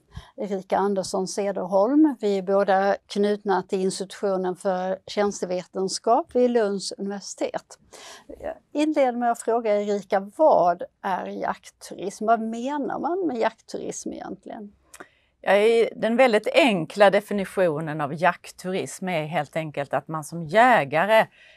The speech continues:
Speaker 2: åker någon annanstans än där man bor för att jaga. Och i det här begreppet, begreppet turism ingår ju oftast också att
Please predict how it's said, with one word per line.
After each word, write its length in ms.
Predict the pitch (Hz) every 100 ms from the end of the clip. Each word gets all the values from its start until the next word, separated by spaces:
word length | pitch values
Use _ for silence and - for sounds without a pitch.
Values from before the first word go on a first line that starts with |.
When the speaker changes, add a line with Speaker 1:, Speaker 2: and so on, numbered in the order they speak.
| -
Speaker 2:
åker 320 | 202 - -
någon 240 | 165 165 190
annanstans 800 | 302 196 - 254 - 151 165 185
än 80 |
där 140 | 175 156
man 200 | 175 175
bor 460 | 233 330 381 -
för 240 | - - -
att 80 | 156
jaga. 640 | 247 185 - 143 285 - - _ _ _ - _
Och 140 | - 233
i 200 | 269 285
det 80 | 294
här 140 | 269
begreppet, 580 | 202 202 180 - 175 -
begreppet 540 | 156 220 202 - 165
turism 560 | - 196 190 135 - -
ingår 340 | 202 196 151
ju 80 | 156
oftast 380 | 180 - 139 -
också 340 | 180 - -
att 200 | - 139